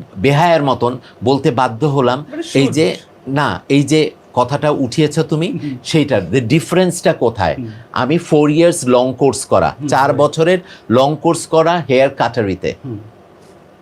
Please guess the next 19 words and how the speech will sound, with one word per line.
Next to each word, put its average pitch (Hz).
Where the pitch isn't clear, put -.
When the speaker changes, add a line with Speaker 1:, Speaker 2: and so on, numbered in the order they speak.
Speaker 1:
হ্যাঁ, 147
it's -
a 123
diploma 139
course 87
Speaker 2:
হুম। 110
Speaker 1:
from 170
Pivot 170
Point। 117
Speaker 2:
হুম। 123
Speaker 1:
Pivot 160
Point 175
তুমি 165
Google-এ 160
সার্চ 156
দাও, 156
Speaker 2:
হুম। 113
Speaker 1:
দেখবা 131
এ-, -